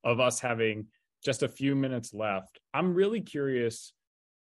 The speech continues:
what you think is sort of the next evolution in coaching, right? You've, you've written this paper to talk about,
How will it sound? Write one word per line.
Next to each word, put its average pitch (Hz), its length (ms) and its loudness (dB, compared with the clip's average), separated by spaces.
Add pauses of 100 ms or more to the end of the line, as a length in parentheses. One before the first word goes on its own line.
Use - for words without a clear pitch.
(160)
what 147 340 0
you 151 220 -4
think 135 420 -2
is 110 300 -2
sort 120 200 -2
of 104 80 0
the 110 80 2
next 110 380 -4
evolution 101 680 -4
in 90 140 -4
coaching, 92 520 -8
right? 104 200 2
You've, 107 320 -2
you've 113 200 -2
written 123 200 2
this 113 180 -2
paper 117 500 2
to 104 100 0
talk 107 320 -6
about, 101 480 0